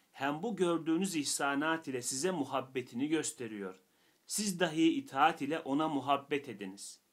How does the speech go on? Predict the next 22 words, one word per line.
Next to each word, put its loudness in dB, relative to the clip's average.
Hem -2
şu -8
görünen 2
inam 2
ve 0
ikramlarla 0
size 0
şefkatini -2
ve 2
merhametini 0
gösteriyor. -4
Siz -6
dahi -2
şükür -6
ile -2
ona -2
hürmet -2
ediniz. -10
Hem -2
şu -8
kemalatının 0
asarıyla 2